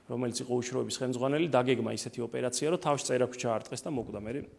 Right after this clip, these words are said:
ჩვენი ტროცკი. აი, ესე უსწორდებოდა ძირითადად თავის პოლიტიკურ ოპონენტებს. მერე რა მოხდა? რეპრესიები რა იყო ეხა? ერთი, რომ თვითონ პარანოიკი იყო სტალინი, მაგრამ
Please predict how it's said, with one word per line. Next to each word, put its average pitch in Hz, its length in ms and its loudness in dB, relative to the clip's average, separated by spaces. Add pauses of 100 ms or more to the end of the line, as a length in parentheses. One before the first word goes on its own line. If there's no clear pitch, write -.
ჩვენი 120 300 -6
ტროცკი. - 260 -8
აი, 160 140 4
ესე 156 160 4
უსწორდებოდა 135 600 6
ძირითადად 131 500 2 (380)
თავის 139 280 2
პოლიტიკურ 135 400 0
ოპონენტებს. 110 480 -6 (760)
მერე 214 380 12
რა 160 140 12
მოხდა? 147 380 8 (140)
რეპრესიები 170 600 6
რა 165 160 12
იყო 110 220 0
ეხა? 110 240 -4 (220)
ერთი, 156 280 4
რომ 180 100 10
თვითონ 147 280 0
პარანოიკი 151 600 6
იყო 170 140 4
სტალინი, 123 420 0
მაგრამ 113 340 -2